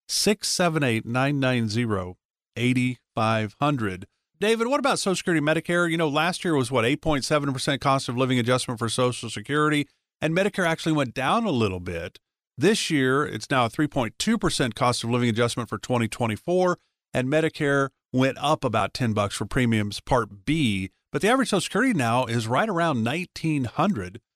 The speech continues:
That's average. The problem is, I think the studies show that we're still,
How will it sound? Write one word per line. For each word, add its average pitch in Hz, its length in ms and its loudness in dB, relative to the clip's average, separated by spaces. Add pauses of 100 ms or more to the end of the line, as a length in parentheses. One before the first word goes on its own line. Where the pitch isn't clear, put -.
(220)
That's 170 220 0
average. 131 720 -2
The - 80 -2
problem 208 480 2
is, 110 260 -2 (280)
I 180 40 -4
think 269 140 0
the 180 140 2
studies 180 580 0
show 160 420 2
that 123 120 -2
we're 156 200 0
still, 156 520 0